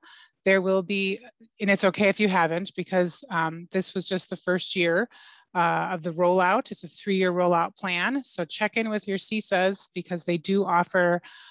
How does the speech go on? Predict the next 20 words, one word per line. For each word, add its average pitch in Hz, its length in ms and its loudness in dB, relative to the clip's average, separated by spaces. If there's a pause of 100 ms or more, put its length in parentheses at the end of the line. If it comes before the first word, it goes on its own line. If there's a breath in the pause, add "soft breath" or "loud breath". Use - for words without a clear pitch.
(180 loud breath)
um, 170 580 -2 (920)
learning 190 500 0
around 180 380 2
the 175 80 -4
new 170 120 -6
standards 160 520 -6
and 180 100 -10
unpacking 165 480 -6
them. 160 240 -16 (1000)
We 190 120 8
will 175 120 4
offer 180 320 -4
more 165 180 0
sessions 165 460 -2
at 165 100 -8
our 165 100 -6
cisa 170 400 -8
this 180 220 -8
year 185 140 -14
too. - 260 -12